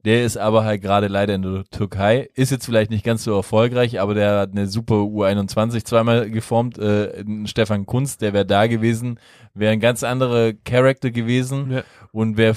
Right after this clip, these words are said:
Speaker 1: meiner Meinung nach der absolut richtige Mann gewesen. Und das Problem ist ja einfach so, dass diese, diese Nationalmannschaft irgendwie, ähm, die hat einfach irgendwie jemand ganz anderes gebraucht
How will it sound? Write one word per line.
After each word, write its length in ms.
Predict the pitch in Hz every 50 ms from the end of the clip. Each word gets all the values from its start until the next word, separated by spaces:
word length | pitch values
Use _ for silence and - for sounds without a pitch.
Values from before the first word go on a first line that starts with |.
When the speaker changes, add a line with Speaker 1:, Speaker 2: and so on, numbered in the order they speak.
| -
Speaker 1:
meiner 360 | 120 110 104 104 107 120 135
Meinung 320 | 139 131 127 127 127 123 123
nach 260 | 120 120 120 113 113
der 220 | 98 110 104 -
absolut 360 | - 113 - - 117 113 107 104
richtige 380 | 104 107 - 123 107 101 104
Mann 240 | 101 110 120 135 139
gewesen. 400 | 117 98 92 98 98 95 104 104
Und 300 | - - 101 104 104 - _ - - - -
das 160 | - - -
Problem 520 | - - - 113 110 117 127 135 147 151 151
ist 220 | 127 120 113 - -
ja 180 | 123 117 113
einfach 300 | 98 113 123 - - 117
so, 260 | - - 127 120 117 - - - - - -
dass 220 | - 107 104 -
diese, 420 | - 113 107 101 110 107 104 98 - _ _ _ _ _
diese 160 | - 104 107 113
Nationalmannschaft 960 | 113 113 107 - 113 104 101 104 110 120 127 131 127 120 - 127 117 - -
irgendwie, 560 | - 117 117 113 117 110 110 113 113 113 113 104 -
ähm, 360 | - 113 107 107 107 104 98 - _ _ _ _ _ _ _ _ _ _ _ _ - -
die 180 | - 104 107 110
hat 120 | 117 123
einfach 320 | 120 110 120 - 131 117 117
irgendwie 420 | 123 123 120 120 113 113 110 98 _ _ _ _ _ _ -
jemand 300 | - 117 123 120 120 104
ganz 220 | 127 127 123 -
anderes 440 | - - 123 123 117 113 107 - -
gebraucht 840 | - 98 90 87 - 101 113 127 165 208 208 - - - _ _